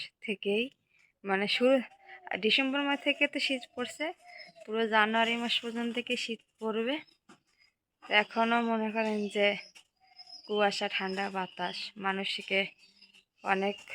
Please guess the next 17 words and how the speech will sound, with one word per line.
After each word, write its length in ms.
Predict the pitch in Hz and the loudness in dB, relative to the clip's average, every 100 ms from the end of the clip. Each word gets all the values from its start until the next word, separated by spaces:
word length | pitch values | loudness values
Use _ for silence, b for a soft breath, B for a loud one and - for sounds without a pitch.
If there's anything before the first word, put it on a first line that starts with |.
| - - - - | -18 -20 -20 -14
ছোট 180 | - 202 | -8 -2
বাচ্চাদেরও 680 | 208 208 - 226 202 214 220 | 2 0 0 -8 -4 -2 0
অনেক 180 | 208 208 | 0 -2
সমস্যা 460 | - 214 208 208 233 | -4 -2 -4 -6 -6
হচ্ছে, 380 | 233 226 - 277 262 233 _ _ b b b _ 202 | -6 -8 -6 -2 -2 -2 _ _ b b b _ -6
মুরব্বী 420 | 208 208 190 220 | -2 -2 0 2
যারা 220 | 214 208 | 4 4
তাদেরও 420 | 214 214 190 202 208 | 2 -2 -2 -2 -2
অনেক 200 | 196 196 - | -2 -4 -6
সমস্যা 500 | 196 180 180 - 185 | -8 -10 -8 -10 -10
হচ্ছে। 360 | 190 - - - 784 784 _ _ b b _ | -12 -14 -18 -20 -20 -20 _ _ b b _
কিচ্ছু 300 | 240 - 233 | -16 -8 -8
করার 280 | 214 202 202 | -4 -2 -2
নাই, 140 | 202 | 0
আল্লাহ 260 | 202 190 196 | -2 -2 -4
পাকের 320 | 196 196 196 | -6 -8 -6
সব 240 | - 196 | -4 -4